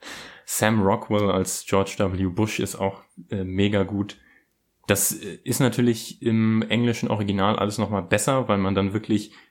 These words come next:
vergleichen kann, wie akkurat sie diese historischen Persönlichkeiten darstellen. Ähm, außerdem spielen noch mit Steve Carell als Donald Rumsfeld, der,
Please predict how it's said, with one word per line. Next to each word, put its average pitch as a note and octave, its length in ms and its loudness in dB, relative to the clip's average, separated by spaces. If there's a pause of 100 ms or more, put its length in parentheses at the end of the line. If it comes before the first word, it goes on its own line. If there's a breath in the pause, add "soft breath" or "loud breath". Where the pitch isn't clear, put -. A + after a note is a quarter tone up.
(120)
vergleichen G2+ 560 2
kann, A#2 260 0
wie A2 140 -2
akkurat F#2+ 600 2
sie - 200 -6
diese G2 240 -2
historischen G2 560 -2
Persönlichkeiten A#2 720 -2
darstellen. C3+ 540 -2 (1000 loud breath)
Ähm, G2+ 400 -2
außerdem A2 340 4
spielen G#2+ 260 2
noch G#2 120 2
mit G#2+ 220 2
Steve - 400 -2
Carell G#2+ 480 2
als - 320 0
Donald F#2+ 340 2
Rumsfeld, C3+ 640 0 (160)
der, F#2+ 540 2